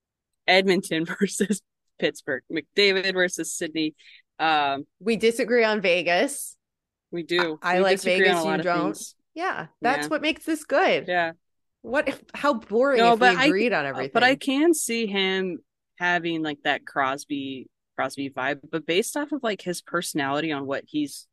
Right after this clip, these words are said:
Speaker 1: projected
Speaker 2: Yeah.
Speaker 1: and, like you said, his workout routine, like,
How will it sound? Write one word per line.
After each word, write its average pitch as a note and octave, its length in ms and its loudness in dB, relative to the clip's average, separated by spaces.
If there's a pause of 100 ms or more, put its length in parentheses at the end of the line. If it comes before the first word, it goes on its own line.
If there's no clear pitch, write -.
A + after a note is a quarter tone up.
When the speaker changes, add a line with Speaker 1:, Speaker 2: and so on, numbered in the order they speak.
Speaker 1:
projected D3 480 -6
Speaker 2:
Yeah. B2+ 80 -6
Speaker 1:
and, D3+ 180 -2
like C#3+ 140 -6
you C3+ 80 -12
said, C#3 180 -6
his C#3+ 180 -8
workout C3+ 460 -4
routine, D#3 380 -4
like, C#3+ 180 -4